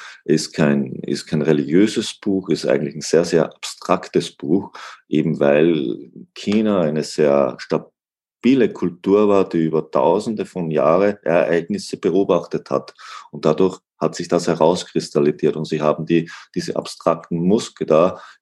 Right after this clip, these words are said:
wie etwas sich in etwas verwandeln, das nicht aus einer Situation alles Mögliche, sodass da eine Art von Muster dahinter steht. Das beschreibt das Buch der Wandlungen. Und dort kommt eigentlich das I Ching her, dieses Wechselspiel der Kräfte, nochmal total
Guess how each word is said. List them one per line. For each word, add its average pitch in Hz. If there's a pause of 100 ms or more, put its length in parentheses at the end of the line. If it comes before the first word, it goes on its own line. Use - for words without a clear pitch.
wie 104
etwas 90
sich -
in 92
etwas 85
verwandeln, 80
das -
nicht 92 (520)
aus 78
einer 85
Situation 85
alles 78
Mögliche, 98
sodass 80
da 76
eine 78
Art 73
von 78 (140)
Muster 101
dahinter 90
steht. -
Das 85
beschreibt 90
das 90
Buch 95
der 87
Wandlungen. 80
Und 71
dort 87
kommt 80
eigentlich 80
das -
I 82
Ching 101
her, 71 (260)
dieses -
Wechselspiel 85
der 82
Kräfte, 98
nochmal 80
total 80